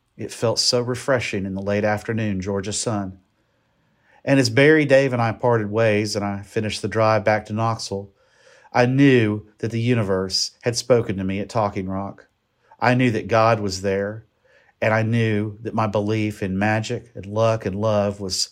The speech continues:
slowly being restored. Back at my quiet corner pub just this last Friday, November thirteenth, my phone buzzed. It was Barry.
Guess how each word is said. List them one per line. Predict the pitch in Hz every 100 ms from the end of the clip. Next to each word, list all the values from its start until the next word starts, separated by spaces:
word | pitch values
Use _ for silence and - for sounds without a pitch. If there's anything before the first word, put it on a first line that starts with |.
| -
slowly | - 131 127 110 98
being | 104 101 104
restored. | 107 - 123 110 98 101 - _ _ _ _ _ _ _ _ _ _ _ _ _ _ _ _
Back | 120 123
at | 120
my | 127
quiet | 117 131 127 139
corner | - 139 135
pub | 135 131 113 101 98
just | 104 -
this | 110 -
last | 110 117 -
Friday, | - 117 104 104
November | 104 101 110 113 117
thirteenth, | - 120 117 - 101 98 - - _ _ _ _ _ -
my | 110
phone | - 110 107 107
buzzed. | 117 107 98 - - - _ _ _ _
It | 101
was | 90 98
Barry. | 104 110 104 92 92